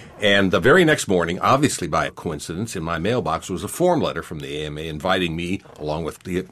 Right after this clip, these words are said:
other about-to-be new doctors, to join. And on pure impulse, I took a pen or a pencil and I wrote on the form letter something like,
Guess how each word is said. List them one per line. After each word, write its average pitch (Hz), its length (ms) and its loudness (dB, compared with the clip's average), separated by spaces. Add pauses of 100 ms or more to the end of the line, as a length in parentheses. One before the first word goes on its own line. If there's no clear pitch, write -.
(180)
other 92 240 0
about-to-be 90 480 -4
new 85 160 -4
doctors, 92 500 -2 (120)
to - 100 -14
join. 151 320 0 (640)
And 113 180 2
on 120 140 2
pure 190 340 6
impulse, 139 340 2
I 92 100 0
took 101 140 -4
a 98 60 2
pen - 380 0
or 87 80 4
a 78 60 0
pencil 98 420 -2
and 73 100 -4
I 78 80 -2
wrote 110 260 0
on 104 120 2
the 90 80 -4
form 98 260 -2
letter 87 180 0
something 87 360 -2
like, 82 240 -2